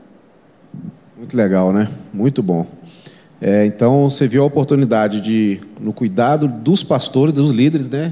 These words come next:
usar a sua profissão ali como bênção e ferramenta missionária, né? Que você vê que são cidades com menos de cinco por cento de cristãos, que uma igreja que sofre, né, a pressão de ser uma igreja pequena numa cidade, né, às vezes que, que,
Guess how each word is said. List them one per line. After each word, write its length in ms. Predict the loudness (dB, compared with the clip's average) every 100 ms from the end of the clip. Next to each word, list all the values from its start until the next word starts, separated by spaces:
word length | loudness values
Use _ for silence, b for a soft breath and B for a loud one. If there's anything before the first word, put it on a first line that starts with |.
| -8
usar 220 | -2 -2
a 40 |
sua 140 | -2 -4
profissão 540 | -4 -6 -6 -4 -2
ali 240 | -2 -2 -2
como 260 | -4 -4
bênção 560 | 0 2 2 0 -2 -4 B B -10
e 60 |
ferramenta 560 | -2 2 2 2 2 2
missionária, 600 | 0 0 0 2 2 0
né? 160 | -2
Que 80 | -4
você 100 | -4
vê 140 | -4 -4
que 220 | -2 -2
são 160 | 0
cidades 440 | -2 0 2 0 -2
com 120 | 0
menos 220 | 2 2
de 40 | 0
cinco 140 | 0
por 80 | 0
cento 280 | 0 0 -4
de 80 |
cristãos, 640 | -4 -6 0 0 0 -2 -10 B B B B -8
que 160 | -4
uma 220 | -2 0 2
igreja 380 | 2 2 2
que 180 | -2 -2
sofre, 460 | -2 0 0 0 0
né, 80 | 0
a 40 |
pressão 360 | 0 0 0 -2
de 80 |
ser 80 | 0
uma 100 | -2
igreja 240 | 0 0 0
pequena 400 | -2 -2 0 0
numa 180 | 0
cidade, 680 | -2 -2 2 2 2 0 0 B B B -8
né, 140 | 0 2
às 120 | 2
vezes 240 | 2 0
que, 380 | 0 2 2 2
que, 200 | -2 -10